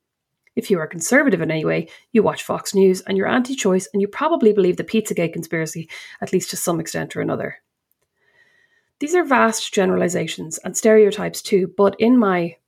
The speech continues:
granted limited, as I moved here in twenty twenty and spent two of the last three years in near total isolation with my nearest and dearest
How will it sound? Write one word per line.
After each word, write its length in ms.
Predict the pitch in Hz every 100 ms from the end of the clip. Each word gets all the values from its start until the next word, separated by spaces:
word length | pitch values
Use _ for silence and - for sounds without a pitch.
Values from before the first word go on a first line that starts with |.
| -
granted 480 | 170 165 165 160 -
limited, 440 | 185 165 160 160 -
as 100 | 185
I 60 |
moved 240 | 180 180 170
here 120 | 170
in 60 | 165
twenty 260 | 175 165
twenty 360 | 180 175 170 180
and 100 | 165
spent 240 | 165 165
two 220 | - 208
of 80 | 175
the 80 | 165
last 240 | 156 160
three 180 | - 180
years 220 | 160 156
in 100 | 160
near 160 | 165 156
total 380 | 156 185 175 165
isolation 500 | 156 180 165 160 165
with 140 | 156
my 80 | 175
nearest 320 | 175 170 160
and 100 | 170
dearest 380 | 175 165 160 -